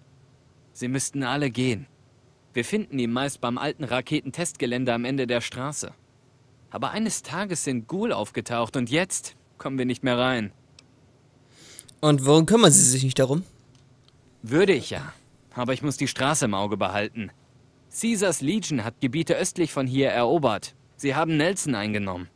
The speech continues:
Speaker 1: Wenn wir unachtsam werden, greifen sie vielleicht an. Die Legion braucht Schwäche auch nur zu spüren, um gleich einen Angriff zu starten.
Speaker 2: Und was muss getan werden?
Speaker 1: Tja, sie müssen verschwinden oder das wird bald eine Geisterstadt.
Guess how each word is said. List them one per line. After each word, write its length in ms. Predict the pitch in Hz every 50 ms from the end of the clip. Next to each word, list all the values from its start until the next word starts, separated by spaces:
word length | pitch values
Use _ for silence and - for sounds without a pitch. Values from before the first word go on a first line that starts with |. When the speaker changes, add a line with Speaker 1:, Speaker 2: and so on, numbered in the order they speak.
| _ _ _ _ _ _ _ _ _ _ -
Speaker 1:
Wenn 140 | 107 127
wir 120 | 131 139 -
unachtsam 560 | - 233 226 170 123 - - 127 107 104 92
werden, 360 | 98 95 95 95 95 95 92
greifen 320 | 98 107 127 131 - 143 127
sie 140 | 113 120
vielleicht 380 | - - 131 123 120 117 - -
an. 240 | 135 131 120 95 87 - _ _ _ _ _ _ _ _ _ _ -
Die 120 | 139 135
Legion 460 | 139 139 120 110 - - - 117 98 92
braucht 280 | - - 107 107 -
Schwäche 300 | - 147 151 147 - 160
auch 120 | 143 143 113
nur 180 | 143 170 196
zu 160 | - - 160 135
spüren, 380 | - - - - 220 240 202
um 140 | 127 120 131
gleich 260 | 131 147 151 151 165
einen 140 | 151 143 143
Angriff 360 | 143 175 196 147 123 107 -
zu 120 | - 123 110
starten. 520 | - - 135 120 120 117 - 120 110 101 - _ _ _ _ _ - - _ _ _ _ _ _ _ _ _ _ _ _ _ _ _ _ _ _ _ _ - -
Speaker 2:
Und 400 | - 143 151 156 156 139 135 139
was 180 | 151 180 180 -
muss 140 | 185 180 -
getan 320 | - 170 185 202 175 151
werden? 420 | 143 143 139 131 139 135 127 143 - - _ _ _ _ _ -
Speaker 1:
Tja, 320 | - - 208 143 120 101 - - - -
sie 120 | - - 110
müssen 280 | 110 117 - - 139
verschwinden 560 | 120 127 123 - - 147 185 196 185 127 127
oder 220 | 113 113 113 123 120
das 260 | 123 131 127 - -
wird 160 | 135 123 -
bald 200 | - 139 139 127
eine 200 | 131 131 131 127
Geisterstadt. 760 | 117 135 151 160 - - 120 107 - - 117 107 107 -